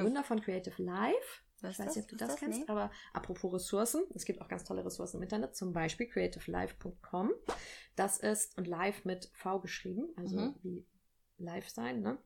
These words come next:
Speaker 2: Mhm.
Speaker 1: Ähm, da gibt es ganz viele Kurse für alle möglichen kreativen Sachen und es gibt immer,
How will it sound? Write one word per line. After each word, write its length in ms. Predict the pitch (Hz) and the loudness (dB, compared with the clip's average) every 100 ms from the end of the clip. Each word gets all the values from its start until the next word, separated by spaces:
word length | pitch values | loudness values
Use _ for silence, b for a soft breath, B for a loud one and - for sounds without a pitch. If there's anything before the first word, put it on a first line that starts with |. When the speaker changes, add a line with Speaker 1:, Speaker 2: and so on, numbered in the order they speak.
| - | -8
Speaker 2:
Mhm. 300 | 196 220 285 _ - _ - | -2 -2 -2 _ -20 _ -2
Speaker 1:
Ähm, 540 | 180 175 170 170 175 B B B B B B - - | 2 2 0 -6 -10 B B B B B B -10 6
da 320 | 190 190 190 - - - | 8 8 6 0 -6 6
gibt 160 | 220 | 6
es 120 | 196 - | 6 4
ganz 180 | 196 | 2
viele 160 | - 190 | 4 2
Kurse 520 | - 226 233 262 339 | 8 8 10 8 4
für 340 | - 214 208 - | 4 6 6 6
alle 140 | 190 | 4
möglichen 300 | 196 220 208 | 2 2 0
kreativen 400 | 202 196 180 185 | 2 -2 -2 0
Sachen 400 | 185 185 262 330 - | 0 2 2 0 0
und 400 | 202 196 196 196 | 2 2 2 -2
es 140 | 180 | -2
gibt 180 | - 185 | 0 0
immer, 340 | 190 190 175 | 2 2 2